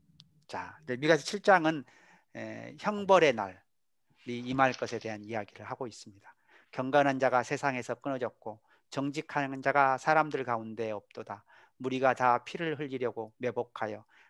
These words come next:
각기 그물로 형제를 잡으려 하고 두 손으로 악을 부지런히 행하는도다. 그 지도자와 재판관은 뇌물을 구하며 권세자는 자기 마음의 욕심을 말하며 그들이 서로 결합하니 그들이 가장 선한 자라도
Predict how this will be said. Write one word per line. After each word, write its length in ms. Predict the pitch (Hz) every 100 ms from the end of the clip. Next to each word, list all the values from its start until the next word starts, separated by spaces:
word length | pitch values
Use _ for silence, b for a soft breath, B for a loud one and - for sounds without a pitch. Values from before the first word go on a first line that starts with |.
| -
각기 360 | 127 - 135
그물로 520 | - 143 139 135 127
형제를 480 | 123 151 151 143 127
잡으려 420 | - 117 120 113
하고 260 | 107 - 107 b b b _
두 140 | -
손으로 520 | 135 147 131 127 123
악을 320 | 131 127 131 120
부지런히 540 | - 123 131 120 117
행하는도다. 680 | 131 131 120 113 107 107 107 b b b
그 260 | - 143 135
지도자와 580 | - 139 139 135 127 123
재판관은 680 | - - 131 127 123 120 117
뇌물을 400 | 120 127 123 117
구하며 500 | - 110 107 107 101 b b b
권세자는 580 | - 127 127 135 131 127
자기 300 | - 120 127
마음의 440 | 123 123 127 127 120
욕심을 480 | - - 123 117
말하며 460 | 113 113 110 107 104 _ b b -
그들이 360 | 131 135 131
서로 360 | 120 160 147 131
결합하니 640 | - 117 113 117 104 107 - b b _
그들이 340 | - 139 135 135
가장 460 | - 151 147 143
선한 400 | 139 185 175 170
자라도 480 | 131 110 107 107 101